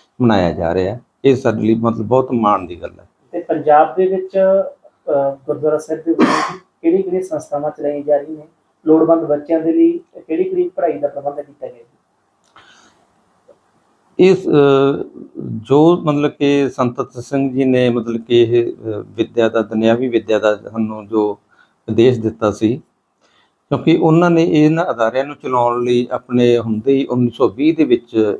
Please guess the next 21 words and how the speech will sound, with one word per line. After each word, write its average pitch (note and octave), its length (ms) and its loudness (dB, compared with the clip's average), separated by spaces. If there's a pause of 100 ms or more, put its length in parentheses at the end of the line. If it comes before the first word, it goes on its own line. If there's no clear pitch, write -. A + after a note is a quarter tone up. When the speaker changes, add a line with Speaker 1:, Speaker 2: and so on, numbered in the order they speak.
Speaker 1:
ਇੱਕ, A2+ 520 -2 (840)
ਅਹ, A2+ 400 2
ਅਕਾਲ C3 340 0
ਕਾਲਜ C3+ 340 -2
ਕੌਂਸਲ A#2+ 540 -2 (880)
ਦੀ A2+ 400 4 (160)
ਇੱਕ - 160 -6
ਸਥਾਪਨਾ A#2 560 -2
ਕਰਤੀ A2 380 -4
ਸੀ, - 240 -4 (420)
ਜਿਹੜੀ D#3 220 4
ਅਕਾਲ C3 220 2
ਕਾਲਜ B2+ 280 -2
ਕੌਂਸਲ B2+ 480 -2
ਅੱਜ G#2 120 -8
ਤੱਕ - 260 -8
ਉਹ A2 340 -4 (100)
ਕੰਮ G#2+ 220 -2
ਕਰ G2+ 160 0
ਰਹੀ A2+ 280 0
ਹੈ। C#3+ 100 -2